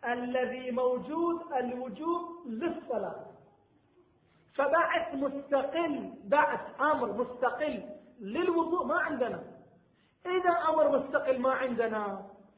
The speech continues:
فإذا طاعة مستقلة للمقدمة أيضا ما عندنا. هذا الفرق الأول. إشكال الفرق الثاني جاءنا. الميزة الثانية،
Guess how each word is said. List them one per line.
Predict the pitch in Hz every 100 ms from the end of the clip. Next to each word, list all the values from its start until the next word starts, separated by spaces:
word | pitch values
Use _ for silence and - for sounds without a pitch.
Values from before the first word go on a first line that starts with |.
| _ _ -
فإذا | 277 330 311 277 233 -
طاعة | 254 262 254 233
مستقلة | 247 240 - - 247 262 269 262 311 247 - - - - - _ _ _ _ _ _ -
للمقدمة | 196 311 349 330 294 330 330 359 349
أيضا | 285 226
ما | 196 190
عندنا. | - 175 165 170 170 165 165 170 175 175 175 180 208 _ _ _ _ _ _ _ _ _ _ _ 269
هذا | 285
الفرق | 294 262 -
الأول. | 220 - 143 - - - _ _ -
إشكال | - 247
الفرق | 277 196 220 196
الثاني | - 196 156
جاءنا. | 156 - - - _ _ _ _ _ _ _ _
الميزة | 247 277 262 220 262 254
الثانية، | 240 - 220 180 -